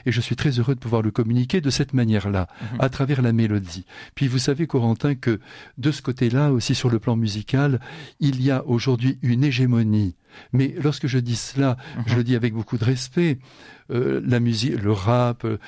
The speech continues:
Speaker 1: euh, le, toutes, toutes ces musiques qui peut-être par moments n'en sont pas, même s'il y a des bonnes choses au milieu de tout ça, parce qu'on peut
Speaker 2: Mhm.
Speaker 1: pas tout jeter comme ça à la poubelle. Mais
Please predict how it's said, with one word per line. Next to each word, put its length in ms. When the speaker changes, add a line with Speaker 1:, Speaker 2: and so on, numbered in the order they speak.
Speaker 1:
euh, 280
le, 400
toutes, 300
toutes 180
ces 280
musiques 600
qui 200
peut-être 540
par 180
moments 280
n'en 160
sont 260
pas, 180
même 200
s'il 140
y 20
a 40
des 120
bonnes 240
choses 320
au 40
milieu 200
de 40
tout 120
ça, 140
parce 120
qu'on 100
peut 60
Speaker 2:
Mhm. 60
Speaker 1:
pas 120
tout 140
jeter 360
comme 160
ça 140
à 40
la 120
poubelle. 500
Mais 200